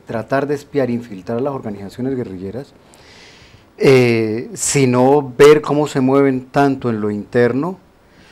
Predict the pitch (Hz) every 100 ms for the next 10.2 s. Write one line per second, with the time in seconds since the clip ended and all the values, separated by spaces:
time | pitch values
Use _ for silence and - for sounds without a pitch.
0 | _ - 147 190 190 120 117 127 127 143
1 | 131 123 156 208 - _ - - - 113
2 | 110 - 127 127 127 127 120 - - -
3 | - - - 117 127 101 90 - - _
4 | - - - - - 135 131 131 131 175
5 | 170 - - _ _ - - 113 - 139
6 | 127 160 185 202 - - - 170 - 120
7 | - 160 127 107 101 - - - - -
8 | - - - _ _ _ - - 143 143
9 | 117 113 117 - 135 127 - 110 113 123
10 | 123 131